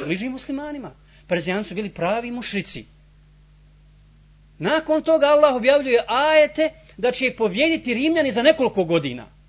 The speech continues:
A Rimsko carstvo tada bilo na umoru. Na umoru.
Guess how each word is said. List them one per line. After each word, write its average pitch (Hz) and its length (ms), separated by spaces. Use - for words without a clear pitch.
A 139 120
Rimsko 226 500
carstvo 254 460
tada 214 180
bilo 214 200
na 180 80
umoru. 175 340
Na 214 180
umoru. 220 380